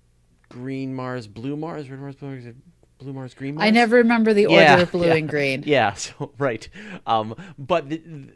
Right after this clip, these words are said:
Speaker 1: you know, about sort of the first colonists to make their way to Mars and attempt to sort of make a habit, you know, make the place habitable,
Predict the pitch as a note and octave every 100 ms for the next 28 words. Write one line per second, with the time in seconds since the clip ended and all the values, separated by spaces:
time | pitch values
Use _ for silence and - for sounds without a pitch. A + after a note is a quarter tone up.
0 | - D3 A2+ - G#2+ C3+ A#2+ A#2+ - B2
1 | A2 F#2 G2+ - F#3+ F3 - - - _
2 | _ - E3 E3+ D#3+ - D#3 D#3 D3+ D3+
3 | D3+ C#3 C#3 C#3+ D3 B2+ G2 - G2+ -
4 | - G2+ F2+ G2+ G#2 G2+ G2 G#2 G2 -
5 | _ F#2 G#2 F2 F#2 G#2+ - - A2 -
6 | A2+ A2+ A2 G2+ G#2 G2